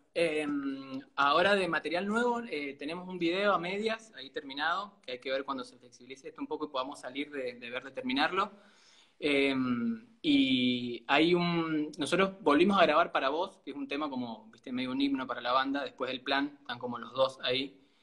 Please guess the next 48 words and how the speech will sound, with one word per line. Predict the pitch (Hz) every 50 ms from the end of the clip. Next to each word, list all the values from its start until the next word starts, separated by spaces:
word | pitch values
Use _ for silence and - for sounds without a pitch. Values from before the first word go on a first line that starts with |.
| _ _ _ _ _ -
En | 127 123
las | 127 127 -
sesiones | 131 123 - 160 165 170
de | 151
estudio | - - 160 165 165
que | 147 135
hicimos | - - 151 156 -
para | - 143 135
Declaración | 131 127 131 127 123 139 143
de | 151
Principios, | 151 147 147 139 - 165 175 170 180 185 196 196 - - - - _ _ _ _ _ _ _ _ -
grabamos | - 156 139 127 139 147 156 151 151
esos | 147 - 139
dos, | 143 147 143 -
eh, | - 143
grabamos | 123 120 123 135 147 135
Para | - 143 131 127
Vos | 139 147 143 - -
otra | 180 131 - 143 139
vez, | 147 160 180 190 185 - _ _ - - - _ -
y | - 135 143
hace | 151 156 - 196
un | 185 185
tiempo | 196 196 202 185 185
venimos | 170 170 170 180 180
recopilando | 175 151 147 - 151 151 160 170 170 170 160
videos | 147 147 151 165 175 175 165 151
de | 139
shows | - - 156 156 156 156 - -
en | 143 143
vivo, | 143 170 185 175 170 175 180 180 - - _ _ _ _ _ _ _ _ _ _ _
eh, | - 156 135 135 127 123 123 120 117 117 117 117
tocando | - 123 127 135 139 143 147
ese | 143 147 143
tema, | - 151 156 170 156
así | - - 135
que | - 143
bueno, | 135 131 127 127
hay | 120 127
un | 127 131 127 127 -
plan | - 135 135 135 135 135
de, | 127 127 123 120 117 113 113 110 107 - _ _ -
no | - 123
sé | 135 147 135
si | 123
será | 120 127 127 131
este | 127 - 135 127
año, | 131 135 139 139 151